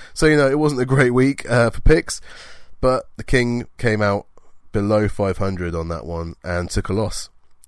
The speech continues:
Um, he also took a loss against, uh, yours truly in fantasy, so chin up, King. Maybe we've got another reason why you're not on the pod this week. <laughs> Um,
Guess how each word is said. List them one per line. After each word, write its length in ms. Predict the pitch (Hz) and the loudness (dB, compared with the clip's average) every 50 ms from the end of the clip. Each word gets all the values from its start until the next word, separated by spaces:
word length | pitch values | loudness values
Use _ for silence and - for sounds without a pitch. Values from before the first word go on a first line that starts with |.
| - - - | -20 -12 -6
Um, 320 | - 92 95 95 92 95 - | -4 -2 -2 -2 -4 -4 -2
he 60 | - 131 | 0 0
also 140 | 135 - | 0 0
took 180 | - - 135 107 | 0 -2 -2 0
a 60 | 131 | 0
loss 240 | 127 123 117 - - | 2 0 0 -2 -4
against, 460 | 117 113 120 113 113 107 - - - | -6 -4 -4 -4 -4 -4 -6 -6 -4
uh, 160 | 117 113 110 | -4 -2 -2
yours 320 | 110 113 120 117 113 107 - | -2 0 0 0 0 0 -2
truly 340 | - - 131 123 117 110 110 | 0 0 2 2 2 2 0
in 80 | 104 | 0
fantasy, 460 | - - 123 117 82 85 - - 90 | 0 0 -2 -2 -2 -4 -6 -6 -6
so 320 | 90 - - 101 101 101 104 - | -6 -4 -4 -4 -4 -4 -6 -8
chin 260 | - - - - 156 131 | -6 -2 0 0 2 0
up, 160 | 95 82 - | -2 -4 -6
King. 280 | - - 95 101 113 - - - - - - - - | -8 -8 -8 -8 -8 -10 -14 -18 -20 -20 -18 -8 -4
Maybe 220 | 143 139 120 113 | 0 0 0 2
we've 100 | 117 110 | 0 0
got 140 | 113 120 110 | 0 0 0
another 240 | 110 110 101 104 104 | 0 0 0 0 0
reason 340 | 104 101 98 92 98 95 | -2 -2 -2 -2 -2 -2
why 140 | 92 90 87 | -2 -2 -2
you're 80 | 87 87 | -2 -2
not 120 | 85 80 | -4 -6
on 100 | 73 82 | -8 -8
the 60 | 82 | -8
pod 220 | 80 - 82 76 - | -8 -8 -8 -10 -10
this 180 | - 78 - | -10 -10 -8
week. 280 | - - - - - - - - - - - - - - - - - | -8 -8 -10 -12 -16 -20 -20 -20 -20 -20 -20 -20 -20 -20 -20 -12 -6
<laughs> 160 | - 113 - - 151 123 - | -2 2 4 6 6 6 4
Um, 260 | 147 135 123 120 | 2 0 -2 -6